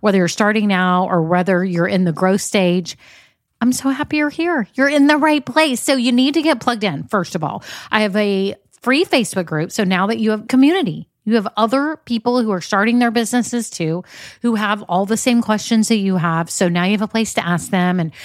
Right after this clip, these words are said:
and read what others are asking as well. And my group is called Women Starting Businesses Doing What We Love. So if you scroll down in the show notes right now, there'll be a link to the Facebook group.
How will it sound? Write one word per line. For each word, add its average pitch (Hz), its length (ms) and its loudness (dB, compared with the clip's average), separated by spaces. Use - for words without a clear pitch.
and 190 180 0
read 208 200 0
what 214 180 0
others 196 360 -2
are 196 120 -2
asking 202 480 -2
as 214 180 -2
well. 165 480 0
And 208 380 0
my 214 160 -2
group 208 220 0
is 240 100 -2
called 196 240 -2
Women 196 300 4
Starting 202 420 2
Businesses 180 560 0
Doing 180 300 2
What 175 180 -2
We 170 240 0
Love. 165 400 -2
So 214 240 0
if 196 200 -4
you 214 100 0
scroll 226 400 0
down 202 420 0
in 214 160 0
the 196 80 2
show 196 160 0
notes 190 260 0
right 196 140 0
now, 185 140 0
there'll 190 180 2
be 233 200 2
a 220 100 0
link 185 380 0
to 190 100 -4
the 175 80 -2
Facebook 170 380 -4
group. 151 300 -8